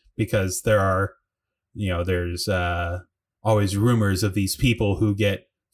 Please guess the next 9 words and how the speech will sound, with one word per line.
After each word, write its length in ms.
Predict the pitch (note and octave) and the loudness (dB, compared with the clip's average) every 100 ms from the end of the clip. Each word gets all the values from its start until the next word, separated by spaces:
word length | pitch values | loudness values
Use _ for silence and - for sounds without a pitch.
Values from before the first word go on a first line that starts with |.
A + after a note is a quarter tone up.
| - - - - | -14 -12 -14 -4
you 160 | A2 | -2
know, 60 | F#2+ | 0
have 260 | G#2+ G#2 | 2 0
these 460 | G2 G2 G2 F#2+ - _ _ _ | 0 -2 0 -2 -6 _ _ _
big, 400 | C#3 B2+ A2 F#2 | 0 2 2 0
spacious, 680 | - - A#2+ A2+ - G2+ - | -4 0 2 2 0 -2 -2
like, 200 | G#2 F2 | -4 -4
three-bedroom 720 | - C3 B2 A2 A2 G#2+ G#2+ | -4 0 0 2 2 2 0
apartments 800 | G2 - B2+ C3 G#2 F#2+ - - | 0 0 0 0 -2 -6 -6 -10